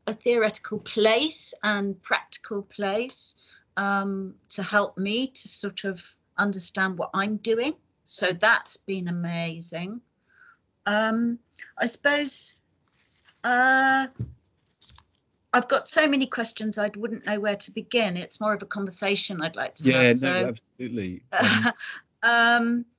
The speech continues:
Speaker 1: so, um, I would just like to hear more about what you're doing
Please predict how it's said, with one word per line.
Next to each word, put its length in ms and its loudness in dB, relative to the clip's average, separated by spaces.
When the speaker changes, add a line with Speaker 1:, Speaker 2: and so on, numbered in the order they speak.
Speaker 1:
so, 800 2
um, 480 2
I 220 2
would 240 -6
just 360 2
like 260 0
to 120 -6
hear 220 -2
more 280 0
about 320 -2
what 160 -6
you're 120 -8
doing 640 -2